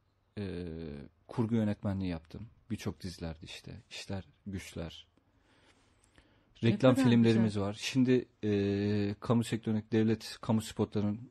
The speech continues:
Speaker 1: reklam filmlerini çekiyorum. İçişleri Bakanlığı'nın.
Speaker 2: Evet.
Speaker 1: E, Çalışma Sosyal Güvenlik Bakanlığı'nın. E, işte
Speaker 2: Yani hep,
Speaker 1: Başbakanlığı'nın.
Speaker 2: e, sizin, e, imzanız var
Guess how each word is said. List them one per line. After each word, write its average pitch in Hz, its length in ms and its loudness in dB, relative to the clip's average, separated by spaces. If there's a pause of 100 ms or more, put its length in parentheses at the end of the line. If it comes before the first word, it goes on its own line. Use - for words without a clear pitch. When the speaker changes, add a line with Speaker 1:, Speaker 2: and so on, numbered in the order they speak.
(240)
Speaker 1:
reklam 104 300 0
filmlerini 98 460 -2
çekiyorum. 87 540 -8
İçişleri - 460 -8
Bakanlığı'nın. 82 540 -6 (260)
Speaker 2:
Evet. 165 480 -6
Speaker 1:
E, 95 220 -2
Çalışma 107 380 -2
Sosyal 101 380 -2
Güvenlik 95 440 -2
Bakanlığı'nın. 82 520 -8 (840)
E, 101 40 -10
işte - 260 -10
Speaker 2:
Yani 226 80 4 (100)
hep, 214 80 -2
Speaker 1:
Başbakanlığı'nın. 202 380 0
Speaker 2:
e, 208 220 0
sizin, 240 460 -4
e, 208 200 -2
imzanız 214 640 -4
var 247 260 -2